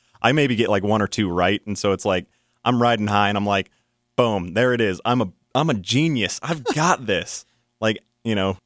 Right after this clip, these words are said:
per-, first perfect bracket, here we go. Next day, it's just like, "Yeah, no, there we go," you know. Sometimes I can do really good through the, the first two days, the first two rounds, but as soon as round two hits, I'm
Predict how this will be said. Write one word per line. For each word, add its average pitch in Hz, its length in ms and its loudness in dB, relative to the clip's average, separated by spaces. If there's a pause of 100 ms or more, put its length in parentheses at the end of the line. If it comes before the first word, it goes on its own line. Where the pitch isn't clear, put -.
per-, - 180 -6
first 180 300 0
perfect 165 320 -2
bracket, 131 320 2
here 123 180 0
we 113 140 0
go. 104 340 2 (260)
Next 110 280 0
day, 104 200 2
it's 98 120 -2
just - 180 -4
like, 95 240 0
"Yeah, 90 220 2
no, 85 320 -4 (100)
there 98 280 -4
we 90 100 -4
go," 82 200 -2
you 95 120 -4
know. 87 160 -6 (260)
Sometimes 233 400 0
I 190 60 4
can 127 140 -2
do 120 140 2
really 107 240 2
good 98 160 -2
through 104 120 -2
the, 90 100 -2 (180)
the 76 240 -6
first - 280 -6
two 107 140 -2
days, 90 240 0
the - 60 -8
first - 280 -6
two 101 120 -4
rounds, 90 400 -2 (420)
but 92 100 -4
as 90 80 0
soon 143 220 2
as 113 100 0
round 113 240 2
two 101 220 0
hits, 95 380 -2 (220)
I'm 104 200 -2